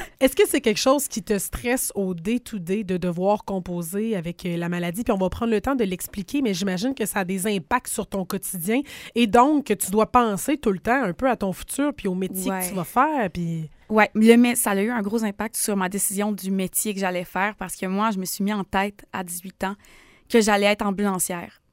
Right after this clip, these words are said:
Speaker 1: Hey, je <laughs>
Speaker 2: Impossible avec ton
Speaker 1: Impossible. Mais
Speaker 2: Ah ouais ?
Speaker 1: j'avais vraiment décidé que ça allait arriver. Je me suis entraînée comme une folle. J'ai été admise.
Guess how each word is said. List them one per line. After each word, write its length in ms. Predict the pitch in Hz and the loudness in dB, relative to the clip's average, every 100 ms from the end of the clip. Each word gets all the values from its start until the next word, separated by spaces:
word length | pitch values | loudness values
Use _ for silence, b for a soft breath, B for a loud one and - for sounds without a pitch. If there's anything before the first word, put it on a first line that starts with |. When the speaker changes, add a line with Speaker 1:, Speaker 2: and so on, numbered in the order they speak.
| _ | _
Speaker 1:
Hey, 220 | 185 196 | -2 -2
je 160 | 202 196 | -2 -2
<laughs> 800 | 196 - - - _ _ _ _ | -2 -2 -10 -20 _ _ _ _
Speaker 2:
Impossible 480 | 208 190 202 - 214 | -6 0 0 2 2
avec 240 | 202 190 | 2 0
ton 440 | - 190 180 180 180 | 0 0 0 0 4
Speaker 1:
Impossible. 420 | 247 226 - 196 - _ 220 | 6 4 -2 -6 -14 _ 4
Mais 120 | 220 | 6
Speaker 2:
Ah 40 | |
ouais ? 60 | 220 | 6
Speaker 1:
j'avais 260 | 226 240 | 6 6
vraiment 260 | 220 233 269 | 4 6 4
décidé 300 | 277 240 220 | 4 2 0
que 60 | 240 | 0
ça 80 | 214 | 0
allait 160 | 202 | 2
arriver. 260 | 202 202 220 | 2 0 -2
Je 80 | 220 | 0
me 80 | |
suis 140 | 190 190 | 0 -2
entraînée 420 | 185 - 202 220 | -4 -2 0 0
comme 220 | 214 185 | 0 -2
une 100 | 170 | -2
folle. 600 | 160 - - 214 277 214 b b b | -4 -2 4 4 4 0 b b b
J'ai 140 | 170 | -6
été 180 | 175 - - - | -4 -6 -6 0
admise. 520 | 247 220 269 233 | 4 4 4 -4